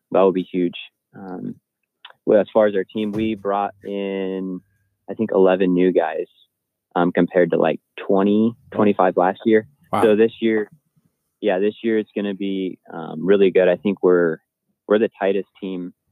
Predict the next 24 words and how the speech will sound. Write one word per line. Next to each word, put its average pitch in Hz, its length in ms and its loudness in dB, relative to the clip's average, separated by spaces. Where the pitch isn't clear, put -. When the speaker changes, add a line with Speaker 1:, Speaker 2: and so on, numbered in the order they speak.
Speaker 1:
that 87 80 0
I've 92 220 4
been 87 140 -2
on 85 140 -6
in 85 80 -6
my 82 200 -10
four 90 140 -8
years 85 300 -4
here. 85 160 0
We're 85 180 0
really 90 220 4
close. 87 380 2
Um, 85 460 -8
and 87 380 2
last 101 220 0
year 104 100 6
was 95 160 4
kind 95 160 0
of, 87 120 -4
you 95 80 -8
know, 82 120 -6
cool, 92 200 2
like, 82 180 -4
rebuilding 87 600 -2